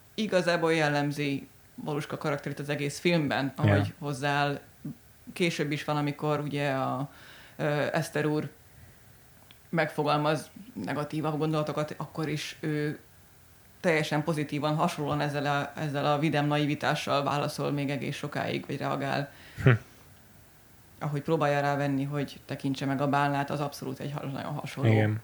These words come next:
Speaker 2: De hogy egy
Speaker 1: hangulatú
Speaker 2: csomó ilyen
Speaker 1: jelenet.
Speaker 2: kvázi hétköznapi dologba belelát, ö, nem is tudom,
Speaker 1: Csodát.
Speaker 2: egy csodákat, igen, gyakorlatilag. Ezt tényleg végigviszi a filmben. Ö, Valuskáról, még azért annyit beszéljünk, hogy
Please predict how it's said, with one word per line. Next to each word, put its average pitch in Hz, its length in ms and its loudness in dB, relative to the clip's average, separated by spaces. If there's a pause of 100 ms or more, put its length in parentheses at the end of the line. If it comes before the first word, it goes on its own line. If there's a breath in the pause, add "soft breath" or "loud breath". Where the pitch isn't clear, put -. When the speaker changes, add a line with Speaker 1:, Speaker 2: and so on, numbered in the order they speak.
Speaker 2:
De 127 120 8
hogy 131 140 10
egy 127 40 10
Speaker 1:
hangulatú 127 60 6
Speaker 2:
csomó 120 240 10
ilyen 117 180 6
Speaker 1:
jelenet. 147 320 0 (520 loud breath)
Speaker 2:
kvázi 113 340 6
hétköznapi 113 520 6
dologba 110 360 8
belelát, 107 600 4
ö, 107 340 2 (1160)
nem 110 160 0
is - 80 2
tudom, - 220 2
Speaker 1:
Csodát. 107 240 2
Speaker 2:
egy 113 100 2
csodákat, 107 500 4
igen, 110 200 2
gyakorlatilag. 117 420 0 (920 loud breath)
Ezt - 100 -10
tényleg 107 240 6
végigviszi 104 500 4
a 104 80 4
filmben. 113 380 0 (120)
Ö, 127 200 6
Valuskáról, 127 760 6
még 117 220 0
azért 110 220 2
annyit 120 140 6
beszéljünk, 110 460 2
hogy 110 280 2